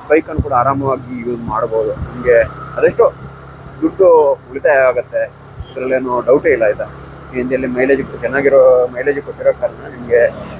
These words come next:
ಯಾವುದೇ ಕಾರಣಕ್ಕೂ ಈ ಬಜಾಜ್ನವರ ಒಂದು ವೆಹಿಕಲ್ ತೆಗೆಯೋದಕ್ಕೆ ಹಿಂಜರಿಬೇಕಾದ ಅವಶ್ಯಕತೆ ಬರೋದೇ ಇಲ್ಲ. ಆ, ಇದರಲ್ಲಿ ಪ್ರೈಸ್ ರೇಂಜ್‌ಗೆ ಬರ್ಬೇಕಂತ ಹೇಳಿದ್ರೆ ನಿಮ್ಗೆ ಇದು ಮೂರು ಟೈಪಲ್ಲಿ ನಿಮ್ಗೆ ಈ ಒಂದು ವೆಹಿಕಲ್ ಬರುತ್ತೆ.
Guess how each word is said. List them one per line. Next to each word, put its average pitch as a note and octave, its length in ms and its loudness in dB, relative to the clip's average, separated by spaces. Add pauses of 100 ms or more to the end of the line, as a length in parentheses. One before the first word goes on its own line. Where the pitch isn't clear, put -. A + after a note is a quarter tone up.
(120)
ಯಾವುದೇ C3+ 280 4
ಕಾರಣಕ್ಕೂ B2+ 580 0 (840)
ಈ A2 80 -12
ಬಜಾಜ್ನವರ D3 560 2
ಒಂದು C3+ 200 0
ವೆಹಿಕಲ್ C3 300 -10
ತೆಗೆಯೋದಕ್ಕೆ D3+ 480 0
ಹಿಂಜರಿಬೇಕಾದ C#3 760 0
ಅವಶ್ಯಕತೆ A#2+ 440 0
ಬರೋದೇ A2+ 340 2
ಇಲ್ಲ. G#2 160 -4 (720)
ಆ, D3 120 -2
ಇದರಲ್ಲಿ D#3 260 0
ಪ್ರೈಸ್ G3 420 2
ರೇಂಜ್‌ಗೆ A3 340 0
ಬರ್ಬೇಕಂತ D3 440 0
ಹೇಳಿದ್ರೆ C3+ 440 0
ನಿಮ್ಗೆ - 480 -6
ಇದು F3 100 6
ಮೂರು F3+ 300 4
ಟೈಪಲ್ಲಿ F#3 600 2
ನಿಮ್ಗೆ D3 200 -2
ಈ D3 80 4
ಒಂದು D3 160 2
ವೆಹಿಕಲ್ B2+ 320 0
ಬರುತ್ತೆ. A2+ 380 -2